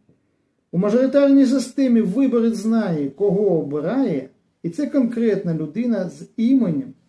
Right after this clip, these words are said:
і обличчям, а не просто якийсь номер у партійному списку. Депутат знає також, що його не з-, не занесла в Раду якась партія. Його туди відправили люди, які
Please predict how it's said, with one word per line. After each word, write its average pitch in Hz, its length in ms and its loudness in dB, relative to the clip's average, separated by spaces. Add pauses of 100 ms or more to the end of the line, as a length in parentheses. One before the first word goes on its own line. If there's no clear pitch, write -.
(600)
і 202 140 -4
обличчям, 190 800 -2
а 165 120 -2
не 170 120 0
просто 233 600 -4 (360)
якийсь 165 420 -6
номер 208 340 0
у 147 40 -8
партійному 139 600 -8
списку. - 420 -20 (540)
Депутат 240 500 -4
знає 185 460 -2
також, 143 680 -8
що - 200 -6
його 220 280 0
не 233 140 4
з-, 254 220 -6
не 208 220 -2
занесла 233 540 0
в 175 160 0
Раду 180 320 -2
якась 156 340 -6
партія. 165 560 -12
Його 190 240 0
туди 240 280 -2
відправили 190 640 -4
люди, 185 320 -4
які 160 560 -6